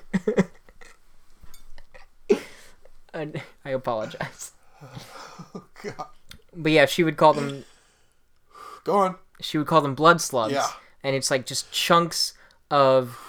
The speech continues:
Speaker 2: That's a trigger
Speaker 1: blood
Speaker 2: warning.
Speaker 1: and tissue.
Speaker 2: Yeah.
Speaker 1: Um, and she would just show me them on, like, this, on toilet paper. And she was like,
Speaker 2: We've
Speaker 1: "Once"
Speaker 2: lost so many subscribers right now.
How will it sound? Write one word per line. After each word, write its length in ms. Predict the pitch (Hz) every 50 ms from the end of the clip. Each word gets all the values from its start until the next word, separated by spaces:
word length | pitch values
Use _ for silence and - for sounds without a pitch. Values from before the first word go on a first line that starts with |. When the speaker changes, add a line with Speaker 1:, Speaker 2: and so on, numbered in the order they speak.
| - -
Speaker 2:
That's 220 | - 185 175 - -
a 60 | -
trigger 200 | - - 180 160
Speaker 1:
blood 220 | 165 165 170 170 165
Speaker 2:
warning. 220 | 170 - - -
Speaker 1:
and 280 | 175 160 151 151 143 -
tissue. 680 | - - - 170 - - - 131 120 113 110 120 127 - _ _ _ _ _ _ -
Speaker 2:
Yeah. 180 | - 156 131 - - _ _ _ _ _ _
Speaker 1:
Um, 580 | 147 139 135 131 131 127 127 127 127 127 123 - _ _ _ _ _ _ _ _ _ _ _ _ _ _ _ _ _ _ _ -
and 100 | 151 147
she 120 | - - 202
would 100 | 202 175
just 140 | 190 -
show 240 | - - 185 185 220
me 200 | 240 190 131 113
them 360 | 107 101 127 117 104 117 131 - -
on, 200 | 147 151 151 151
like, 180 | 147 143 135 -
this, 320 | 139 127 - - - - _ _ - _ _ _ _ _
on 160 | 131 143 151 139
toilet 380 | - - 175 185 185 175 -
paper. 460 | - 131 123 120 - 123 120 123 135 - _ _ - - - _ _
And 80 | - -
she 60 | 156
was 80 | 147 143
like, 140 | 143 139 -
Speaker 2:
We've 100 | 143 160
Speaker 1:
"Once" 220 | 196 233 247 180
Speaker 2:
lost 380 | 156 147 143 139 - - - -
so 200 | - - 185 147
many 160 | 135 139 131
subscribers 600 | - - 147 139 - - 143 139 135 127 127 - -
right 160 | 170 143 135
now. 600 | 208 165 131 107 - - - - - - 240 214